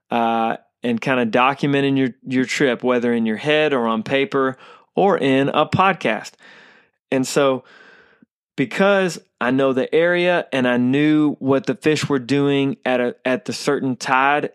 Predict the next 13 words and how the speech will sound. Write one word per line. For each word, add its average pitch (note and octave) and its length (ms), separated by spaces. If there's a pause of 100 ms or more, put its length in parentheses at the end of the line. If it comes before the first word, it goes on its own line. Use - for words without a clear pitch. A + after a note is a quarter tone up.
that C3+ 140
we D3+ 160
were D3 120
at, E3 380 (420)
I A#2+ 100
felt C#3+ 260
like C3+ 180
we C3+ 100
were C3 140
gonna B2 180
see - 240
some A#2 220
fish. G#2+ 380